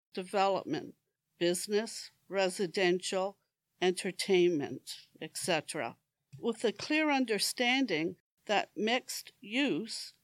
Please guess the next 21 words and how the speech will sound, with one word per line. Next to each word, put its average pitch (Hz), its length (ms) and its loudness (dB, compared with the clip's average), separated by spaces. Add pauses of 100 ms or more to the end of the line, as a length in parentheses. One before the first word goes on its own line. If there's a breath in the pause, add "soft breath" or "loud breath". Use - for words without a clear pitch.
historically 254 880 0
comes 185 540 -4 (120)
at 175 180 -2
a 185 40 -6
premium, 214 760 0 (460)
which 214 320 -4
means 254 440 2
we 214 320 -4
also 208 720 0 (460)
need 202 320 -4
to 202 180 -4
address 175 760 0 (420)
affordability 220 1200 0 (460)
and 185 200 2
inclusive 233 840 0 (320)
access 185 720 -4 (360)
to 208 160 -4
those 196 500 0
from 175 400 -2
multiple 214 640 0
levels 165 580 0